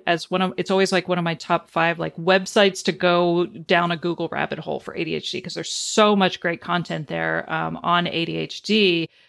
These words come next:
For listeners, like, what exactly is Understood as,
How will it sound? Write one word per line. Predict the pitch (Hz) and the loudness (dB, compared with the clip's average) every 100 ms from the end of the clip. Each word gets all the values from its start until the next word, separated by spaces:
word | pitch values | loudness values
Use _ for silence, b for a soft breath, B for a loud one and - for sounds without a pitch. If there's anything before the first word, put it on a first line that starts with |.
| b _ | b _
For | - 185 | 0 4
listeners, | 233 - 170 160 | 4 4 0 0
like, | 160 170 | -2 0
what | 170 | 0
exactly | 165 165 160 165 165 - | 0 -2 -2 -2 -4 0
is | 190 190 185 170 - | 4 6 4 0 -4
Understood | 170 170 165 156 - 190 185 175 170 | -2 0 -2 -2 -2 2 4 4 2
as, | 170 170 151 | 0 0 -2